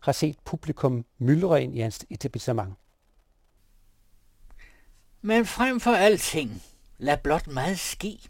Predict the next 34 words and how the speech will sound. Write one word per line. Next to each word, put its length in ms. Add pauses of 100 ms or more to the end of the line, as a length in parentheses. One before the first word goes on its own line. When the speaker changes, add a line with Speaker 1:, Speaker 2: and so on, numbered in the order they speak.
(760)
Speaker 2:
Husk 320
på, 280
man 220
kommer 360
mest 340
dog 160
for 140
at 80
se. 380 (1200)
Har 360
I 140
en 180
rigtig 360 (120)
broget 480
handling 480
fundet, 460 (360)
som 240
mængden 600
undrende 540
begabe 580
kan, 300 (400)
så 200
har 160
I 60
straks 640
i 100
bredden 500
vundet 340 (460)
og 120
bliver 200
en 100
højligt 720
yndet 340
mand. 180